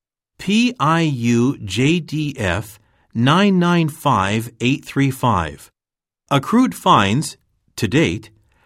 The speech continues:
five dollars and sixty cents. Title, Learn to Do Your Own Programming. Author, Hubert A. Murray. Publisher, Bollinger Austin Press.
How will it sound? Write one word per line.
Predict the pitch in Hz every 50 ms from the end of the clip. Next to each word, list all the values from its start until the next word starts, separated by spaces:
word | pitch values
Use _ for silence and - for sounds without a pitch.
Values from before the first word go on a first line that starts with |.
| _ _
five | - - - 160 180 202 208 180
dollars | 156 156 143 151 151 160 165 143 131
and | 127 110
sixty | - - - 135 - - - 131
cents. | 120 - - 120 95 80 71 - - - - - _ _ _ _ _ _ _ _ _ _ _ _ _ _ _
Title, | - - - 226 214 180 117 80 76 73 _ _ _ _ _ _ _ _ _ _ _ _ _ -
Learn | 131 131 156 196 226 247 233
to | - 170
Do | 139 139 170
Your | 180 160 139 127 127
Own | 131 156 185 185
Programming. | 180 - 170 170 160 - 113 101 90 85 80 71 73 - _ _ _ _ _ _ _ _ _ -
Author, | 147 160 196 208 202 - 110 85 78 73 - _ _ _ _ _ _ _ _
Hubert | _ - - 180 214 208 208 226 214 - -
A. | 156 170 170
Murray. | 156 135 131 127 107 90 82 69 - - _ _ _ _ _ _ _ _ _
Publisher, | - - 233 208 185 139 - - 104 85 76 73 - - - _ _ _ _ _ - -
Bollinger | 113 143 175 208 226 226 214 208 190 -
Austin | - 120 127 143 143 143 - 165 143 135
Press. | - - 135 104 87 - - - - - -